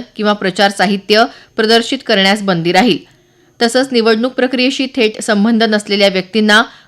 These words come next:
मतदान केंद्र परिसरात प्रवेश दिला जाणार नाही. मतदान प्रक्रियेदरम्यान मतदारांच्या सुविधेसाठी मतदान केंद्र परिसरात रुग्णवाहिकेसह वि-, वैद्यकीय पथकही तैनात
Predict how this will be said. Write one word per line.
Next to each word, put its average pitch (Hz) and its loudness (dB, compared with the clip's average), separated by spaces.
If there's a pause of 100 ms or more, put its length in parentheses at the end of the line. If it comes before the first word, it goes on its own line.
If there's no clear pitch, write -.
मतदान 226 2
केंद्र 240 0
परिसरात 202 0
प्रवेश 196 -4
दिला 185 0
जाणार 170 0
नाही. 180 -2 (600)
मतदान 233 2
प्रक्रियेदरम्यान 247 0
मतदारांच्या 208 0
सुविधेसाठी 202 -2 (220)
मतदान 233 0
केंद्र 208 0
परिसरात 180 0 (320)
रुग्णवाहिकेसह 220 2
वि-, 202 -4
वैद्यकीय 202 0
पथकही 214 -2
तैनात 190 0